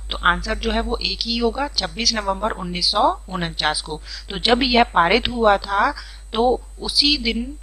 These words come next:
संविधान दिवस जो है वो मनाया गया। तब से छब्बीस नवंबर को संविधान दिवस मनाया जाता है। Next है संविधान कब लागू हुआ? संविधान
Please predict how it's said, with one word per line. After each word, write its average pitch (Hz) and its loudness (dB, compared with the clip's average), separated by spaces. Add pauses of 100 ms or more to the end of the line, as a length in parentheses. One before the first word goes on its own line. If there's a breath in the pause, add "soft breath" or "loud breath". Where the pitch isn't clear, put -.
(120)
संविधान 180 -2
दिवस 190 -2
जो 196 -6
है 190 0
वो 269 0
मनाया 170 0
गया। 147 -6
तब 214 2
से 269 2
छब्बीस 220 0
नवंबर 208 2
को 208 -2
संविधान 175 -4
दिवस 175 -4
मनाया 170 0
जाता 165 2
है। 151 -8 (1900)
Next 190 4
है 262 2 (340 loud breath)
संविधान 208 4
कब 269 6
लागू 196 6
हुआ? 165 -4
संविधान 185 -2